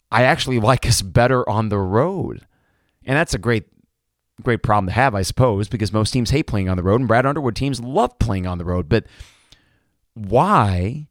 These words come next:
can't you develop any consistency on your home court? Or more to the point, why, when you're bad at home, do you just utterly suck? I don't know. I, I don't get that.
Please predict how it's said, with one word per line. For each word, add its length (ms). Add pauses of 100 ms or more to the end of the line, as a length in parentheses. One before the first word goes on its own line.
(440)
can't 260
you 100
develop 440
any 160
consistency 1000
on 180
your 140
home 240
court? 480 (1500)
Or 220
more 260
to 60
the 60
point, 360
why, 480
when 180
you're 120
bad 300
at 120
home, 260
do 140
you 240
just 260 (100)
utterly 520
suck? 760 (1900)
I 160
don't 220
know. 400
I, 160 (320)
I 120
don't 380
get 220
that. 300